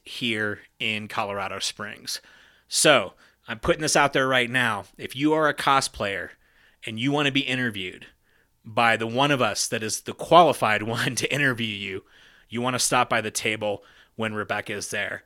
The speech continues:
But let's get back to the adventures. Uh, this cutoff, Tyler, I'm gonna make you talk at least once, uh, is your mic on?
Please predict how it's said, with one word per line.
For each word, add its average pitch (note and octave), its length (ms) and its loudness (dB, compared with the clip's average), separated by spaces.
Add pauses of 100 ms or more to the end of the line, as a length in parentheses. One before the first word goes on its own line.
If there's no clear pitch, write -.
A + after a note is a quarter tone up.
(440)
But C3 140 2
let's D#3 200 4
get F#3+ 160 2
back E3+ 200 6
to F3+ 80 -4
the E3 120 4
adventures. D3+ 640 0
Uh, G#2+ 360 0
this D3+ 180 -2
cutoff, E3 480 4
Tyler, E3 400 2 (160)
I'm C#3+ 100 0
gonna D#3 120 6
make B2+ 260 2
you G#2+ 80 -4
talk A#2 320 0
at G#2 100 -10
least A2+ 260 -4
once, A2+ 380 -2 (360)
uh, G#2 260 2 (140)
is A#2 180 -2
your A#2+ 100 2
mic A#2+ 240 2
on? C3+ 200 0